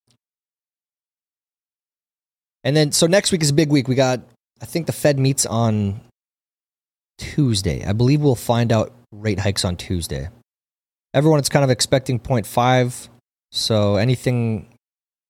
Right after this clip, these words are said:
outside of that, if it's higher, markets will tank. If it's point two five or a pause, which I don't expect, um, markets probably will rip.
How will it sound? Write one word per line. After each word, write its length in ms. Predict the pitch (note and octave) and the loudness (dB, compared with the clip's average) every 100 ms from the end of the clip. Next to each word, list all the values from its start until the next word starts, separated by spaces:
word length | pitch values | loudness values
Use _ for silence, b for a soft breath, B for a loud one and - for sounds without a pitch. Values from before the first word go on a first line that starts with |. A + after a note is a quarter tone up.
| _ _ - | _ _ -4
outside 400 | A2+ A2+ - B2+ | -2 0 0 2
of 80 | A#2 | 2
that, 400 | C#3 E3 D#3+ - | 2 2 2 0
if 100 | A#2+ | -2
it's 140 | G#2+ - | -4 0
higher, 440 | C3+ C#3+ C#3 C#3 _ _ _ _ _ _ _ _ _ _ _ | 2 4 2 0 _ _ _ _ _ _ _ _ _ _ _
markets 260 | G#2 G#2 - | -4 -2 -2
will 80 | G2 | -6
tank. 440 | - E3 F3 E3+ | 0 0 0 -2
If 100 | G2 | -6
it's 320 | F#2+ - - - _ _ _ - | -4 -4 -4 -6 _ _ _ -8
point 220 | D3+ D#3+ | -6 -2
two 140 | - | -2
five 320 | C#3+ A#2+ C3 B2+ | 0 0 2 2
or 120 | G#2+ | 0
a 40 | |
pause, 460 | - D#3 C#3 A2 B2+ | 2 2 4 2 0
which 140 | A2+ | -2
I 60 | G2 | 0
don't 220 | G2+ A#2+ | 0 0
expect, 460 | G#2+ - F2 - - _ _ _ _ _ _ _ _ _ | -2 -4 -6 -6 -12 _ _ _ _ _ _ _ _ _
um, 640 | A#2+ A#2+ A2+ G#2 G2+ G2 F#2+ _ _ _ _ _ _ _ | -2 2 2 2 0 -2 -8 _ _ _ _ _ _ _
markets 300 | A#2 A#2+ A2+ | -2 -2 -4
probably 300 | - C3 B2 | -2 2 2
will 160 | A2+ G2+ | 0 0
rip. 360 | A2 B2+ - | 2 0 -2